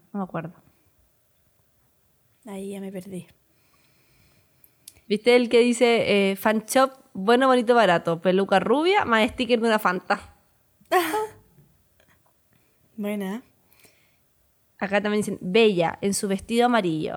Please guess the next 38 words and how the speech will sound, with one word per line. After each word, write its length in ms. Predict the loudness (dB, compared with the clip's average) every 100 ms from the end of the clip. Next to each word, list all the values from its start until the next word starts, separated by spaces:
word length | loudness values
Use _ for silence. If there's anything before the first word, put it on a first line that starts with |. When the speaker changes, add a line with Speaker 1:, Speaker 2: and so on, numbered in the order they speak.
| -8
Speaker 1:
Esta 180 | -4 0
es 60 |
la 60 | 2
de 80 | 2
la 320 | 2 2 0
Bella 140 | 0 0
y 20 |
la 100 | 0
Bestia. 180 | 0 -4
Speaker 2:
La 20 |
Bella 100 | -6
y 40 | -6
la 80 | -8
Bestia. 400 | -12 -16 -20 -20 _ _ _ _ _ _
Speaker 1:
"En 160 | -2 2
el 100 | 4
mismo 220 | 6 6
vestido 420 | 4 2 -2 -2 -2
que 100 | -2
tengo 360 | -2 0 0
desde 180 | 0 2
los 220 | 2 0
diez 420 | 0 0 -2 -6 -2
a 100 | -2
los 120 | -2
dieciséis". 640 | -4 -6 -4 -4 -6 -10 -6
O 60 |
sea, 140 | -2 0
también 280 | 0 0 2
se 60 |
ha 60 | 2
puesto 240 | 2 -2
un 60 | -2
vestido 360 | -2 0 0 0
de 80 |
cabra 240 | 0 0 0
chica, 380 | -2 -2 -2 0
weón. 520 | -2 -4 -2 -4 -6